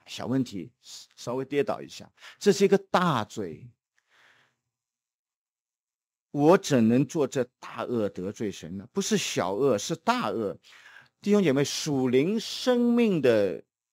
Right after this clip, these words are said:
强壮与否哈，跟你对罪的敏感程度是有很大的关系啊。这不是一个小错误，是一个大罪。约瑟坚决地拒绝了第一次的诱惑，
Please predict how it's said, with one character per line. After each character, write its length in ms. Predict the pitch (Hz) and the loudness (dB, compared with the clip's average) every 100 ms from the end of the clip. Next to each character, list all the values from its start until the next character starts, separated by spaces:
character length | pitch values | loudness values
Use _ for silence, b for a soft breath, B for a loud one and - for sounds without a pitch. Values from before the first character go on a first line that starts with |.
| _ _ _ _ | _ _ _ _
强 460 | - - 104 123 | -8 -4 2 2
壮 420 | 135 170 135 98 - _ _ _ _ | 2 -2 -4 -8 -16 _ _ _ _
与 180 | 123 135 | 0 0
否 340 | 147 98 76 85 | 0 -6 -8 -14
哈， 220 | 87 78 _ _ _ _ _ _ _ _ _ _ _ _ _ | -18 -18 _ _ _ _ _ _ _ _ _ _ _ _ _
跟 380 | - 160 160 160 - _ | -2 -2 -2 -6 -12 _
你 200 | - 123 | -6 -4
对 220 | 113 143 131 | -2 -2 -2
罪 300 | - 185 135 | 2 2 4
的 120 | 117 | 2
敏 280 | 101 107 120 | 0 -2 0
感 200 | 101 92 | 0 -2
程 280 | - 92 | -8 -10
度 160 | 98 104 | -8 -8
是 240 | - 120 | -6 -6
有 180 | 104 95 | -4 -6
很 260 | - 95 82 | -6 -10 -8
大 180 | 98 90 | -10 -10
的 100 | 78 | -10
关 260 | - 87 | -14 -16
系 300 | 87 - 85 110 | -16 -16 -18 -20
啊。 160 | 107 113 _ _ _ | -20 -20 _ _ _
这 140 | - 220 | -4 -2
不 140 | 240 | -2
是 160 | 240 240 | -2 -2
一 40 | |
个 80 | 247 | -2
小 280 | - - 95 | -4 -4 -6
错 220 | - 139 | -6 -6
误， 100 | 117 | -6
是 200 | - 160 | -6 -8
一 60 | 143 | -6
个 180 | 131 - _ _ _ _ _ - | -8 -8 _ _ _ _ _ -10
大 220 | 214 110 | -8 -6
罪。 240 | - 95 B B | -6 -8 B B
约 220 | 220 269 | 0 2
瑟 440 | 285 - 277 170 - _ | 2 6 8 8 4 _
坚 360 | - 269 269 - | -4 0 0 0
决 220 | 135 135 | 0 0
地 120 | 139 | -2
拒 280 | - - - | -4 -4 -4
绝 160 | 123 117 | -2 0
了 120 | 120 | 0
第 200 | 120 127 | -2 -6
一 60 | 120 | -6
次 120 | - | -6
的 100 | 110 | -4
诱 180 | 110 98 | -4 -6
惑， 240 | 104 | -10